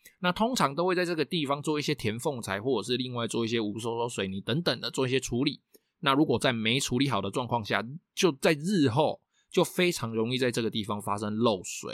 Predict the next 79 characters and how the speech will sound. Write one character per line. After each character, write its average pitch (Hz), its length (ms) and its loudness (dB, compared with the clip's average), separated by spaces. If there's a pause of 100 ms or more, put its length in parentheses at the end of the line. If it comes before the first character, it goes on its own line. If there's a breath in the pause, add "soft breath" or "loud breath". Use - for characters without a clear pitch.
(100)
哦。 - 120 -18 (480 loud breath)
那 185 140 2
轻 226 220 2
微 165 140 4
的 139 80 4
状 151 200 2
况， 151 180 0
当 147 140 0
然 131 80 -2
我 110 80 -2
们 101 100 -4
看 131 160 -2
到 127 140 0
有 101 100 0
渗 135 280 0
水 92 240 -4
的 92 100 -4
这 127 100 -2
个 113 120 -2
痕 98 180 -6
迹， 113 180 -6
就 120 120 -4
赶 104 100 -8
快 110 120 -2
处 101 300 -6
理 113 200 -4
嘛。 - 100 -20 (380)
那 131 100 2
中 185 240 2
度 196 140 8
的 143 80 8
状 139 200 2
况 131 220 2
呢， 110 80 -2
就 123 120 0
是 120 80 0
壁 110 280 0
癌 80 260 -6
哦， 92 60 -14 (380 loud breath)
就 185 100 2
是 196 140 2
这 240 100 4
个 196 120 6
时 - 100 0
候， 160 120 4
如 156 120 6
果 165 120 4
你 101 120 -4
的 92 240 -6
墙 113 220 -2
壁 131 100 2
是 127 140 -2
油 98 200 0
漆 101 280 -4
的， - 120 -8
你 104 140 -8
就 196 120 2
可 190 120 4
以 147 40 2
从 135 200 -4
你 127 60 -4
的 104 80 -4
墙 107 240 -6
壁 135 180 -2
上 120 180 0
或 127 120 0
天 117 200 -4
花 123 140 0
板 95 180 -4
上 95 280 -6
刮 131 360 4
出 123 280 -2
一 120 80 -2
堆 117 140 0
白 98 260 -4
色 113 180 -2
的 101 80 -2
粉 87 260 -8
末。 98 240 -8